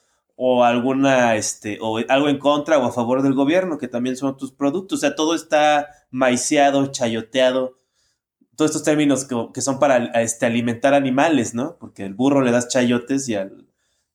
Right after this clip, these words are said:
y a los, este, y a las gallinas le das maíz, ¿no? Este, pero, entonces no me molesta, o sea, como que, lo que sí pasa es que me aburre, o sea, sobre todo como que hay, ha habido como en las noticias una,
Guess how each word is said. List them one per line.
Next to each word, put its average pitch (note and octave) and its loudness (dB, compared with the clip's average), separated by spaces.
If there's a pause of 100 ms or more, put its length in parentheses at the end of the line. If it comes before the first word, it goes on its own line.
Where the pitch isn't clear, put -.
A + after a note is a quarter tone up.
(280)
y G2+ -6
a - -2
los, F#2 -6
este, F2 -14
y F2 -16
a F2+ -14
las F2+ -10
gallinas A#2 -2
le G#2 -2
das G#2+ -4
maíz, A2 -6
¿no? A#2+ -18 (920)
Este, - -12 (840)
pero, A2+ 2
entonces G#3 -2
no A#3 2
me A#3+ 4
molesta, G#3+ 2
o F#3 2
sea, E3+ 0
como D#3+ 0
que, D#3 -2
lo E3+ 2
que F3 -2
sí A#3 -2
pasa A#3+ -2
es A#3+ -2
que E3+ -4 (200)
me C3 2
aburre, C3 2
o A#2+ -6
sea, A#2 0
sobre C3 0
todo E3+ 0
como B2 -2
que A2+ -2
hay, C3 0
ha C3 4
habido D3 2
como A#2+ -2
en G#2+ -2
las G#2+ -2
noticias C3+ -2
una, B2+ 0